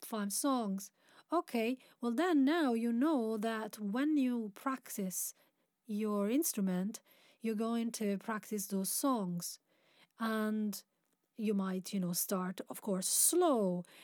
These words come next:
You're gonna become accurate first, and then you're going to feel more confident. And when you're confident, you're gonna speed it up, and then you're gonna add emotion, et cetera, et cetera. Now,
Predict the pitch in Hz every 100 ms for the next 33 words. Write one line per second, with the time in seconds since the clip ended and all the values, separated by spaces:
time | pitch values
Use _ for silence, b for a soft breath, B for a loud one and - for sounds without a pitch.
0 | B - 208 202 202 196 202 196 214 277
1 | 294 233 196 190 - - 269 208 185 -
2 | 196 202 220 285 285 262 247 220 226 220
3 | 196 208 202 202 202 214 185 185 180 294
4 | 262 226 220 208 202 220 330 277 214 -
5 | 196 196 185 185 185 - 208 220 277 262
6 | 208 196 202 202 196 196 202 220 202 208
7 | 196 214 294 254 - 190 180 B B B
8 | - 247 - 196 180 185 226 - 302 294
9 | 214 175 _ _ B B B B 285 311
10 | 294